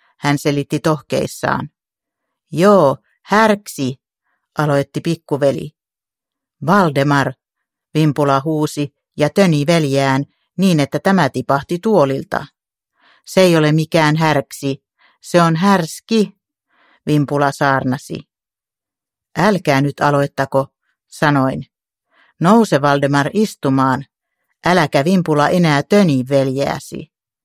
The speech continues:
"Mitä te oikein höpisette?", kysyin ja astuin lähemmäs.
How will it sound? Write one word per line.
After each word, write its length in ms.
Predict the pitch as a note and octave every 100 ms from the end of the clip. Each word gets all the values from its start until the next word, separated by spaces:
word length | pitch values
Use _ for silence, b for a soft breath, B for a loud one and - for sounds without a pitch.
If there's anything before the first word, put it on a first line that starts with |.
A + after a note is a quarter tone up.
| _ _ _ _ _
"Mitä 300 | B3+ C4+ G3+
te 140 | D#3+ D#3+
oikein 380 | D#3 - D#3 D3+
höpisette?", 800 | D#3+ - C3+ C3 B2+ _ C3 B2+ _ _ _ _ _ -
kysyin 580 | D#3+ D#3 D3 C#3 C#3 C3+ _ _ _
ja 140 | D3+ E3
astuin 420 | E3+ - C#3+ F3+
lähemmäs. 640 | G#3+ F3 B2 - - -